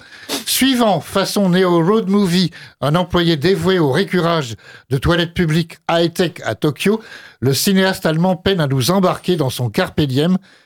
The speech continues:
farci de fausses plénitudes et de fétiches culturels. Et je termine avec Le Figaro, avec Eric Neuhoff,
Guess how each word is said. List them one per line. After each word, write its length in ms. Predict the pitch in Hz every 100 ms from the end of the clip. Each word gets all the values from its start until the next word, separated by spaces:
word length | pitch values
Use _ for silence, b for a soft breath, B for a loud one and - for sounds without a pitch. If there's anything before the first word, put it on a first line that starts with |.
| b
farci 500 | - 180 - - 196
de 100 | 139
fausses 340 | 117 196 170
plénitudes 680 | - 202 196 160 - 196 196 - B B B
et 80 | 123
de 100 | 131
fétiches 560 | - 180 165 240 - 160 -
culturels. 680 | 294 - 220 165 135 110 107 B B B -
Et 80 | 170
je 100 | 180
termine 400 | 170 185 185 175
avec 280 | 135 131
Le 80 | -
Figaro, 640 | 113 - 226 202 175 240 262 B B
avec 300 | 131 131 151
Eric 240 | 170 160 - -
Neuhoff, 520 | 120 185 202 226 -